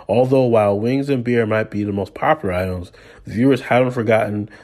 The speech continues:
the big ticket stuff either. A full nine percent of Super Bowl shoppers plan to buying a new television for the event. Buy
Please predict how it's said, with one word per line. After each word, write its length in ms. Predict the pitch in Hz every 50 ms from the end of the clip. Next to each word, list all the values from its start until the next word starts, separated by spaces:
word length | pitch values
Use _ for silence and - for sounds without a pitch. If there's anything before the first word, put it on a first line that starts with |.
| - _
the 80 | 98
big 260 | 85 90 107 123 120 117
ticket 300 | - 127 123 - 107 -
stuff 320 | - - 104 101 101 -
either. 380 | - 95 95 85 80 76 - - _ - - - - -
A 100 | - 101
full 380 | 101 - - - 139 147 143 131
nine 340 | 117 104 107 110 127 143 151
percent 320 | 156 147 - - 147 135
of 100 | 123 117
Super 220 | - - 147 143 131
Bowl 180 | 139 131 131
shoppers 420 | 131 - - 107 107 - 110 101 -
plan 260 | - - 113 113 107
to 80 | 107
buying 340 | 92 - 101 101 107 104 98
a 60 | 92
new 240 | 90 95 107 135 143
television 580 | 139 - 131 117 113 104 98 98 87 90 98 - - - -
for 220 | - - - 110 107
the 140 | 107 107 104
event. 320 | 101 95 87 82 82 - - - _ _ - - _ _ _ _ _ _ _ _ _ _ _ _ _ _ _ _ _ _ _ _ _ _ _ _ _ _ _ _ _ _ _ _ _ _ _ _ _ _ _ - - - - - - - - - _ _ _ _ _ _ _ _ _ _ _ _ _ _ _ _ _ _ _ _ _ _ _ _ _ _ _ -
Buy 640 | - 117 120 123 123 123 120 120 117 113 117 113